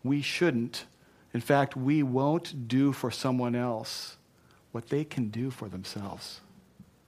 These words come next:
There's good reasons for that. And you'll find that concept woven all throughout God's Word.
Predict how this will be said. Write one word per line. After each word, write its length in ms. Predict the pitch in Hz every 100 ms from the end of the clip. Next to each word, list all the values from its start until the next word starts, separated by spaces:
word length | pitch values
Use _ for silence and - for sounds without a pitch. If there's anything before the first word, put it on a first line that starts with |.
| _ _ - _ -
There's 160 | 104
good 360 | 120 - 160 143
reasons 380 | 175 190 147 110
for 140 | 107
that. 400 | - - - - - - - _ - -
And 120 | 117
you'll 120 | 135 151
find 380 | - 160 196
that 240 | 180 170 -
concept 560 | - 151 156 120 - - -
woven 340 | 135 147 127 -
all 180 | 120 151
throughout 400 | - 160 139 143
God's 280 | 110 101 120
Word. 260 | 98 90